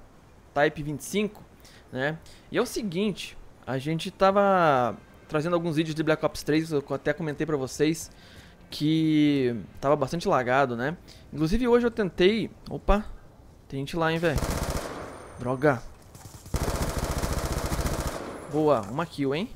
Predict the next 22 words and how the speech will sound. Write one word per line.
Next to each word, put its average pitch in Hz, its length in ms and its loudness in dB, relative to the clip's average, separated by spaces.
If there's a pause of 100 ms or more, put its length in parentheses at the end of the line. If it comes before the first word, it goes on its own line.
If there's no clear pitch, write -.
(680)
O - 20 -6
negócio 160 400 2
aqui 247 140 -4
pra 240 100 4
gente 226 160 0
buscar 202 300 0
kill 190 220 -2
rápida, 180 440 0
velho, 151 220 4
é 165 40 4
ir 175 40 0
pra 226 160 -2
cima. 185 400 -2 (680)
Não 147 80 -4
dá 165 120 4
pra 196 120 2
ter 208 220 4
medo 202 240 2
de 214 80 -2
morrer 214 300 4
não, 185 240 4
né? 180 100 2